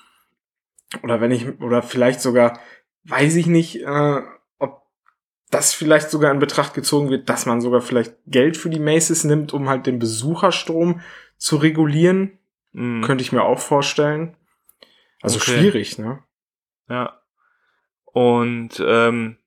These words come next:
Speaker 2: ja, man kann ja auch durch eine coole Atmosphäre einfach auch, äh, viel rausholen. Ich glaube,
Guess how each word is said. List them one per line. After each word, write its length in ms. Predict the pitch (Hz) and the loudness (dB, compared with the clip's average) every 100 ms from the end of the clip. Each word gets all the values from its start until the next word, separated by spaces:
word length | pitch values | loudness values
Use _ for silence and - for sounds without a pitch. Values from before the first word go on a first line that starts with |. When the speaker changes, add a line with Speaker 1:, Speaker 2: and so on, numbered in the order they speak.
| _ _ _ _ _ _ - - _ _ _ _ _ - _ _ _ _ | _ _ _ _ _ _ -20 -20 _ _ _ _ _ -20 _ _ _ _
Speaker 2:
ja, 260 | 127 127 | -2 2
man 200 | 143 117 | 2 0
kann 200 | - 139 | -2 0
ja 200 | 147 135 | 2 4
auch 180 | 131 131 | 2 0
durch 340 | - 127 120 131 | 0 0 0 -2
eine 380 | 123 120 117 113 | 2 4 4 0
coole 320 | 147 147 127 | -2 2 2
Atmosphäre 840 | 85 - 127 - - 143 160 143 - | 2 -2 -6 -6 0 2 2 0 0
einfach 500 | 113 113 123 113 - | 0 -2 -6 -8 -6
auch, 680 | 90 110 - 110 101 110 | -6 -6 -8 -6 -4 -4
äh, 40 | 110 | -10
viel 720 | - - 123 120 113 110 107 _ _ _ _ | -12 -6 0 2 4 0 -6 _ _ _ _
rausholen. 500 | 110 113 113 117 113 | -4 -2 -4 -4 -4
Ich 100 | 113 | -4
glaube, 440 | - 123 139 143 | 2 2 4 0